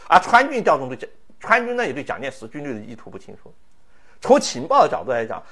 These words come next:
斯大林和毛泽东是等于是坐在敌军指挥部里面指挥的。然后就是这个人在五十年代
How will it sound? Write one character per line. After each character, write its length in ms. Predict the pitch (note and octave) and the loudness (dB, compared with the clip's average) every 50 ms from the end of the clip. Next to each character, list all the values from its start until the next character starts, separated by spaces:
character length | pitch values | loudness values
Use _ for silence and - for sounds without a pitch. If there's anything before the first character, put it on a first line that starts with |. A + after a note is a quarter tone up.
| - - | -16 -12
斯 180 | - - B3 | -6 0 4
大 120 | D4+ G#3+ E3+ | 4 4 4
林 100 | D3+ - | 4 2
和 80 | D#3+ | -4
毛 180 | C3+ B2 F#2 B2 | -4 -2 -2 -4
泽 80 | D3+ | -4
东 300 | C#3+ D3 D#3+ E3 F3 - - - - - | -4 -4 -6 -8 -8 -10 -12 -18 -20 -18
是 480 | - - - F#3 E3+ D3+ C#3+ C3+ - - - - - - - - | -16 -12 -8 -4 -2 0 2 0 0 -2 -6 -18 -20 -20 -4 0
等 100 | - B2+ | 0 0
于 120 | C3+ E3+ | 0 0
是 120 | - E3+ | -4 -6
坐 280 | D3+ - - E4 B3 F3+ | -6 -2 4 6 6 6
在 160 | F3+ D#3+ B2+ | 6 6 2
敌 180 | - - - - | 0 -4 -10 -12
军 160 | - F#3 F#3 | -12 -12 -12
指 100 | - - - - | -14 -14 -14 -12
挥 80 | D3 | -12
部 200 | D3 D3 E3+ E3 | -12 -10 -10 -12
里 40 | A#2+ | -12
面 200 | F2+ E2+ F2+ F2+ | -12 -16 -18 -20
指 100 | - - - | -20 -20 -18
挥 80 | - D#2+ | -16 -16
的。 120 | - - - - - - - - - - - - - - - - - - - - - - - - - - - - - - - - - - - - - - - - - - - - - - - - - | -16 -16 -20 -20 -20 -20 -20 -20 -20 -20 -20 -20 -20 -20 -20 -20 -20 -20 -20 -20 -20 -20 -20 -20 -20 -20 -20 -20 -20 -20 -20 -20 -20 -20 -20 -20 -20 -20 -20 -20 -20 -20 -20 -20 -20 -20 -20 -16 2
然 260 | - F3 - - - F#4+ | 6 10 10 12 10 10
后 300 | - D4 A3+ F#3+ E3 - | 10 10 12 10 10 8
就 160 | - F4 F4+ | 6 4 4
是 120 | - G#3 | 4 2
这 200 | - D#4+ E4+ C4+ | -4 -4 -2 -2
个 100 | F3 C3+ | 0 -2
人 260 | A2 G2+ G2+ G#2+ A2+ - - - - | -2 -4 -6 -8 -12 -14 -18 -16 0
在 160 | - A#3 F#3+ D#3 | 4 6 8 8
五 180 | B2 G#2 G#2+ | 6 4 -4
十 140 | - - D3+ | -10 -8 -6
年 180 | D3 C#3 D3 D3 | -6 -6 -4 -2
代 240 | D3 B2 G#2+ - | -2 -2 -2 -4